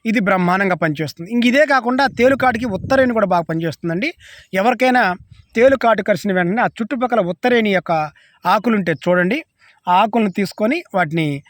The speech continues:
ఆ, నోట్లో ఒక అరగుప్పెడు ఆకులు వేసి బాగా నమిలిపిస్తూ వెంటనే మరొక అరగుప్పెడు తీసుకొని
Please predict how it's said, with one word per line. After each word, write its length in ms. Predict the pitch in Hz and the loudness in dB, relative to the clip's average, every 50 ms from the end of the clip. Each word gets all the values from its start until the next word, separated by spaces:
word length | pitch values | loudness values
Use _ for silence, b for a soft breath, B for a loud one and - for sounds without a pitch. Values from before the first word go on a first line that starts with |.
| b b b _ _ - | b b b _ _ -10
ఆ, 320 | 160 160 156 151 151 151 151 | -8 -6 -6 -6 -6 -6 -4
నోట్లో 460 | 151 160 196 247 247 - 254 226 196 | -2 0 2 2 0 0 0 0 2
ఒక 120 | - - | 2 2
అరగుప్పెడు 420 | 170 165 185 175 190 170 - 170 160 | 0 0 0 0 -2 -2 -2 0 0
ఆకులు 280 | 160 180 180 220 214 | 0 0 0 -2 -2
వేసి 220 | 190 185 - - 165 | 0 -2 -2 -4 -2
బాగా 240 | 151 156 170 180 | -2 -2 0 0
నమిలిపిస్తూ 680 | 180 160 170 220 240 202 226 208 - - - 359 381 b b b b b b _ 127 | 0 0 0 0 0 0 -2 -4 -4 -4 -6 -6 -6 b b b b b b _ -6
వెంటనే 400 | 139 170 220 254 339 339 339 302 | -4 -4 -2 0 0 2 2 2
మరొక 300 | 254 220 202 196 180 190 | 2 2 2 2 2 0
అరగుప్పెడు 380 | 185 190 196 220 185 208 185 | 0 0 0 -2 -2 -2 -2
తీసుకొని 560 | 165 175 160 - - 170 165 160 160 156 151 | -2 -2 -4 -4 -4 -4 -2 -2 -2 -2 -4